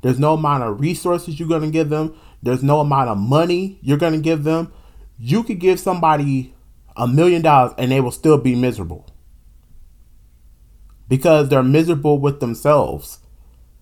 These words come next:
And people that are miserable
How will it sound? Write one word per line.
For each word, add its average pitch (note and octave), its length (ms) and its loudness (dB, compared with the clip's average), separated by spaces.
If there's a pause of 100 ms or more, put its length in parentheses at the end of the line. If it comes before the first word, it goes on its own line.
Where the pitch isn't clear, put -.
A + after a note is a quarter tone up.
(560)
And C3+ 640 0 (1700)
people F#3 760 -2 (480)
that D#3+ 300 4
are C#3 500 4 (420)
miserable B2 880 0